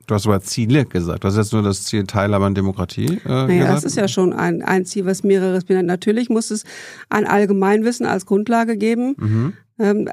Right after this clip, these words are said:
Speaker 2: damit man eben hinterher auch, äh, freie Berufswahl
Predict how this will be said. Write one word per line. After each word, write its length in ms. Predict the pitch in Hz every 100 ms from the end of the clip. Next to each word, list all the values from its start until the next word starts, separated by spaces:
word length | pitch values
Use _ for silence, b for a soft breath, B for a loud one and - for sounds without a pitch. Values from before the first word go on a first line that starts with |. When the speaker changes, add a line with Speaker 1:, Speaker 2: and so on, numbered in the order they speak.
| -
Speaker 2:
damit 340 | 180 196 202 220
man 140 | 214
eben 220 | 180 214
hinterher 380 | 214 214 214 196
auch, 360 | 190 202 202 -
äh, 320 | - 196 196
freie 300 | - 208 202
Berufswahl 840 | 190 214 214 - 196 196 202 202